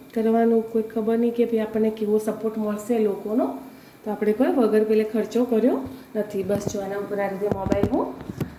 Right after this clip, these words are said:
પડાવી દઉં છું. એટલે એને હવે એક્ઝેક્ટ અડી રહે છે ને બટન ત્યાં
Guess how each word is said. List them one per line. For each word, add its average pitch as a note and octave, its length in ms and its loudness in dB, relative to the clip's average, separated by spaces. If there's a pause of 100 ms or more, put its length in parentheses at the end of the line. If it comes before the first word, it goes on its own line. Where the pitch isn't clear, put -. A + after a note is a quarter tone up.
(140)
પડાવી F#3+ 260 -2
દઉં F3 220 -4
છું. G#3 240 -12
એટલે G3+ 160 -4
એને F#3+ 220 0
હવે G3+ 160 2
એક્ઝેક્ટ G#3 400 -2
અડી A3 300 2
રહે D4+ 140 4
છે D#4 160 2
ને C#4+ 80 4
બટન G#3 360 2
ત્યાં B3 240 -2